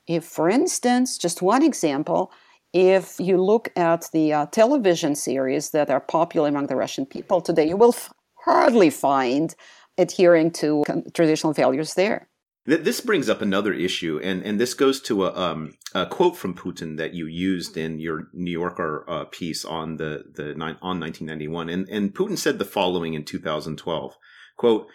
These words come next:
Speaker 2: "In order to revive national consciousness, we need to link historical eras and get back to understanding the simple truth that Russia did not begin in nineteen seventeen or even in nineteen ninety-one,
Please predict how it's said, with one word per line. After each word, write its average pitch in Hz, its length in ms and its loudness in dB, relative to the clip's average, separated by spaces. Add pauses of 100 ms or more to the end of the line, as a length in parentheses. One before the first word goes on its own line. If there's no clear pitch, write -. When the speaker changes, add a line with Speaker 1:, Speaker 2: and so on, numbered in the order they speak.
(160)
Speaker 2:
"In 117 140 -2
order 208 240 2
to 220 160 -2
revive 117 480 0
national 104 380 -2
consciousness, 82 720 -8
we 92 140 -4
need 107 240 -4
to 110 80 -2
link 104 260 -2
historical 127 640 -2
eras 76 400 -6
and 87 200 -8
get 139 260 -2
back 101 260 -2
to - 120 -6
understanding 87 640 -8
the 85 80 -6
simple 139 360 -6
truth - 400 -10 (380)
that 95 140 0
Russia 117 320 0
did 98 200 -4
not 135 280 -6
begin 127 260 -2
in 113 80 -4
nineteen 101 340 -4
seventeen 85 680 -10 (180)
or 107 160 2
even 156 300 0
in 151 100 0
nineteen 135 340 -2
ninety-one, 127 680 -4